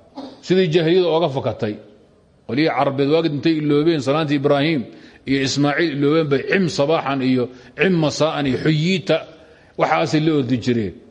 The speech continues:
Ma yaqaanaan. Ruuxa dhintay besay salaami jireen. "Calayka salaamullaahi," bay dhihi jireen. "Calayka sa-," waxay hormarinhayaan musallamu calayhiga. Salaanta sharcigana waxaa la rabaa,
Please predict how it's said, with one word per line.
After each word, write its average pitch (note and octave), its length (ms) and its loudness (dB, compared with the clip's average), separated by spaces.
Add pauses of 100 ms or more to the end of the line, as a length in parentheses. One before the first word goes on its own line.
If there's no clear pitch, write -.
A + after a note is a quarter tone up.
(1200)
Ma C#3 100 2
yaqaanaan. C3+ 640 0 (640)
Ruuxa D#3 300 2
dhintay C#3+ 280 0
besay D3+ 340 0
salaami D3 400 0
jireen. A#2+ 340 -2 (1120)
"Calayka D#3+ 420 2
salaamullaahi," D3+ 760 0
bay C#3 120 -2
dhihi D3 160 0
jireen. A2 280 -4
"Calayka C3 320 0
sa-," A#2+ 200 -4 (220)
waxay C#3 180 2
hormarinhayaan E3+ 760 0 (380)
musallamu D#3 520 0
calayhiga. D3 500 0 (1200)
Salaanta D#3 440 0
sharcigana D#3+ 500 0
waxaa D3 240 2
la E3 100 0
rabaa, A#2 320 -2